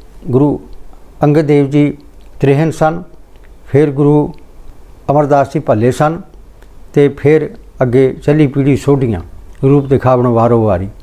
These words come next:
ਫਿਰ ਸੋਢੀਆਂ ਦੀ ਪੀੜ੍ਹੀ ਚੱਲਦੀ ਰਹੀ ਹੈ। ਇਸ ਤਰ੍ਹਾਂ,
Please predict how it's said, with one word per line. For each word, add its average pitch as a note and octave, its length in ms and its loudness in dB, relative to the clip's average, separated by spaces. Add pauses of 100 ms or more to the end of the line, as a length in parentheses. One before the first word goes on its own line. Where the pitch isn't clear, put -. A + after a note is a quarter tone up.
(300)
ਫਿਰ D3 120 0
ਸੋਢੀਆਂ D#3+ 400 2
ਦੀ C3 60 0
ਪੀੜ੍ਹੀ C#3 300 -2
ਚੱਲਦੀ G#2+ 340 0
ਰਹੀ F#2+ 240 -6
ਹੈ। - 40 -12 (960)
ਇਸ E3+ 100 2
ਤਰ੍ਹਾਂ, C#3 500 0